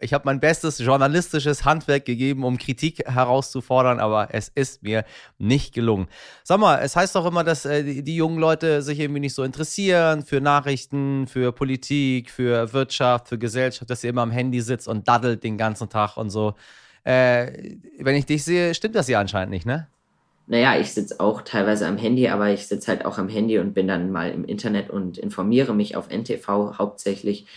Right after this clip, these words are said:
Speaker 2: ähm, was da so draußen los ist in der Welt und was alles passiert. Und, ähm, auch natürlich Radio höre ich, weil wir fahren auch viel Auto. Da hören wir dann Radio und hören, was los ist, die Nachrichten,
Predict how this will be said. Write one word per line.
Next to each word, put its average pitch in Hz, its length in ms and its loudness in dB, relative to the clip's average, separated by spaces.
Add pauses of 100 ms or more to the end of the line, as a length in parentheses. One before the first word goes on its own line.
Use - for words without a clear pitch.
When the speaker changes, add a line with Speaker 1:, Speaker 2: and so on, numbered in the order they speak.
(180)
Speaker 2:
ähm, 98 240 0
was 110 240 -2
da 98 340 -2 (160)
so 98 500 0
draußen 101 540 0
los 113 300 4
ist - 280 -4
in 101 100 0
der 90 120 2
Welt 98 280 2 (260)
und 98 160 -2
was 110 220 0
alles 101 380 0
passiert. 120 520 0
Und, 107 400 -6 (140)
ähm, 101 360 0
auch 95 440 -2
natürlich 98 500 -4
Radio 104 380 2
höre 101 160 -2
ich, 101 180 -2
weil 95 100 -2
wir 98 120 -2
fahren 95 240 -6
auch - 120 -10
viel - 240 -4
Auto. 110 360 0 (240)
Da - 100 -4
hören 98 220 2
wir 95 80 4
dann 92 160 -2
Radio 98 500 -2
und 95 240 -8
hören, 95 360 -4
was 92 300 -8
los 101 360 -2
ist, - 260 -6
die 95 140 0
Nachrichten, 98 720 -4